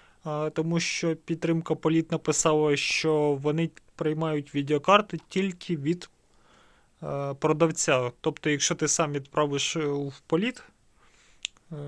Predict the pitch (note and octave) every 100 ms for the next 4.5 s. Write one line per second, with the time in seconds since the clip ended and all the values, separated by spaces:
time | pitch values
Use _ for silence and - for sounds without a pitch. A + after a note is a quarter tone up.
0 | C#3+ C#3 - - - C#3+ C#3 C3+ C#3 D#3
1 | D#3 - C#3+ C#3 C3+ C3+ C3 C#3 F#3+ G#3+
2 | F3 D#3+ D3+ C#3+ C3+ B2+ - - D3+ D#3
3 | G3+ A3 F#3+ E3+ D3+ C#3 C#3 C3+ C3+ C3+
4 | - A#3 B3 G#3+